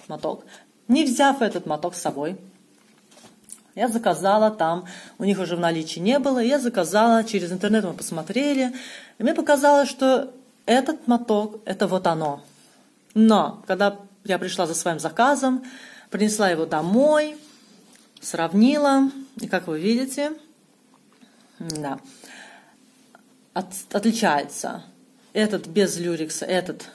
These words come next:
с люрексом. Я думаю, что мне нужно камеру будет поставить так, что ли, чтобы было со-, вот так, по-моему, лучше. И теперь я думаю, что же с этим делать. Посоветуюсь опять же, но в этот раз уже с мамой.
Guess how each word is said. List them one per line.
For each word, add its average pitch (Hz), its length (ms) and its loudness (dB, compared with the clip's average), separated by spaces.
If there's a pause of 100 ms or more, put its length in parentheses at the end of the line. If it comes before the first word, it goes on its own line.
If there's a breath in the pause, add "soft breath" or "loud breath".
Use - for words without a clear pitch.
(160)
с - 180 -10
люрексом. 240 520 -2
Я 220 120 -2
думаю, 196 300 -6
что 190 140 -12
мне 196 140 -4
нужно 185 300 -8
камеру 175 420 -10
будет 165 160 -14
поставить 160 520 -14
так, 233 220 -12
что - 300 -16
ли, 175 100 -14 (600 loud breath)
чтобы 180 400 -10
было 170 340 -10 (360)
со-, - 380 -12
вот 156 220 -10
так, 156 160 -12
по-моему, 156 380 -16
лучше. - 260 -20 (1300 loud breath)
И 208 640 4 (760 loud breath)
теперь 262 260 -6
я 311 100 2
думаю, 226 540 2
что 214 320 -4
же 180 140 -4
с 170 120 -6
этим 175 220 -4
делать. 196 540 0 (640 loud breath)
Посоветуюсь 269 720 4
опять 202 340 2
же, 151 160 -4
но 175 180 0
в 190 60 4
этот 233 200 4
раз 214 180 2
уже 196 140 -2
с - 120 -4
мамой. 185 400 0